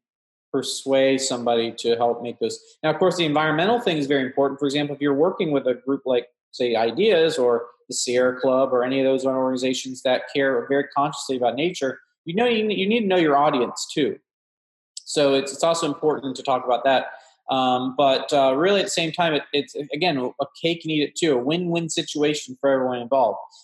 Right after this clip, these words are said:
Whatever audience you're talking to, it's going to impact that other audience. So if your goal, like me, is to help preserve the night sky, it's gonna in turn help you play with, with, with, with the, with, with animals and, and, and, and, and protecting our,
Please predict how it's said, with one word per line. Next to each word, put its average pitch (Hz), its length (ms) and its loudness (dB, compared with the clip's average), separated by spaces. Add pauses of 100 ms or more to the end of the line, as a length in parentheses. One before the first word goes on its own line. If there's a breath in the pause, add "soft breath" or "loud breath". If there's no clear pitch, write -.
(120)
Whatever 180 440 4
audience 185 440 2
you're 156 100 -2
talking 180 460 0
to, 214 60 0
it's 208 320 2
going 175 340 0
to 175 100 -10
impact 156 500 -4
that 147 140 2
other 151 280 2
audience. 120 400 0
So 139 100 0
if 127 120 -2
your 175 180 0
goal, 175 300 2
like 147 160 0
me, 165 240 0
is 170 180 -4
to 139 100 -4
help 143 220 -2
preserve 151 340 0
the 143 60 -6
night 151 220 0
sky, 165 420 0 (500)
it's 185 200 0
gonna 214 380 2
in 165 160 0
turn 180 300 0
help 156 300 2
you 180 300 0
play 139 240 2
with, 135 160 0 (160)
with, 135 280 -2
with, 135 140 -4 (100)
with 139 120 -4 (100)
the, 131 260 -2
with, 135 160 -4 (120)
with 123 120 -16
animals 127 580 -4
and, 127 200 -8
and, 123 220 -10 (120)
and, 123 200 -8
and, 120 260 -10
and 127 180 -8
protecting 131 440 -6
our, 120 220 2